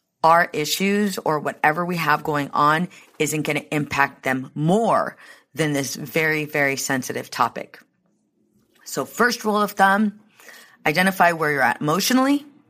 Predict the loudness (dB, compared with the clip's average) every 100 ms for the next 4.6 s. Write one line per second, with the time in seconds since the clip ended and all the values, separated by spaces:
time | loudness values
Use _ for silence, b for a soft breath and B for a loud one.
0 | _ _ B B B _ 0 2 0 0
1 | 0 2 2 2 -2 -2 0 0 2 2
2 | 0 -6 -8 -8 -8 -6 -6 -6 -6 -8
3 | -6 4 4 4 -4 -6 -4 -2 -4 -2
4 | 0 0 -2 0 0 -2